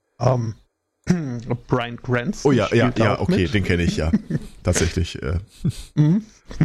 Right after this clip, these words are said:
Speaker 2: häufig in seiner eigenen Rolle zu sehen, aber ja.
Speaker 1: <laughs> Äh, ja. Ähm, Brian Cranston?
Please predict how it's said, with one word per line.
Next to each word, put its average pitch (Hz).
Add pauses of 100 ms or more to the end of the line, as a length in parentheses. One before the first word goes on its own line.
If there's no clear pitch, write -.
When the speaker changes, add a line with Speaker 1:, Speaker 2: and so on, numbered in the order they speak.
(680)
Speaker 2:
häufig 107
in 95
seiner 95
eigenen 92
Rolle 98
zu 95
sehen, 92
aber 85
ja. 92
Speaker 1:
<laughs> - (1600)
Äh, 135
ja. 120 (1080)
Ähm, 123 (180)
Brian 120
Cranston? 202